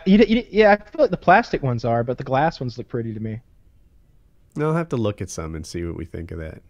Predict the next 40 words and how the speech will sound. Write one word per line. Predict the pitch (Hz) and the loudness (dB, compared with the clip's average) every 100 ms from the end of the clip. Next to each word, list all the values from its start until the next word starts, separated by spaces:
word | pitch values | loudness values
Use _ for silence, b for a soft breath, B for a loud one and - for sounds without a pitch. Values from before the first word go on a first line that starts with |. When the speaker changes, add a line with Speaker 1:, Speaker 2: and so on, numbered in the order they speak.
| _ | _
Speaker 2:
But | 107 104 | -4 -2
it | 113 110 | -2 2
Speaker 1:
Plastic | 196 | 2
Speaker 2:
usually | 196 196 | 2 -2
Speaker 1:
ones | 165 151 | -2 -2
are, | 139 _ b b b b | -4 _ b b b b
the | 165 | 2
plastic | 190 202 330 | 6 4 4
ones | 190 | -2
are | |
cheap. | - 202 147 | 0 -2 0
You | 143 | 2
know, | |
they | 139 | 0
kind | 180 | 0
of | 160 - | -4 -2
come | 185 175 | 0 2
up, | 170 170 170 - - | 4 2 2 -4 -6
and | 139 135 | -4 -2
the | 135 | -4
construction | 135 - 151 - 131 | -4 0 0 0 -4
is | 139 | 0
like, | 131 123 - | 0 0 -4
it's | 147 | -2
like | 165 - | -2 0
pole | 190 202 190 | 4 6 4
construction, | - 135 - 175 175 120 110 | -2 -4 2 2 2 -8 -4
so | 135 | -4
it, | 120 | -4
like, | 113 | -4
goes | 131 139 143 | 0 2 4
up | 139 139 | 2 2
and | 135 123 | -2 -2
then | 131 123 120 | -2 0 0
meets | 135 139 - | -2 -4 -8
at | 131 | -10
the | |
top | 123 135 123 | 0 0 2
like | 127 127 | -2 -2
a, | 117 113 | -2 -2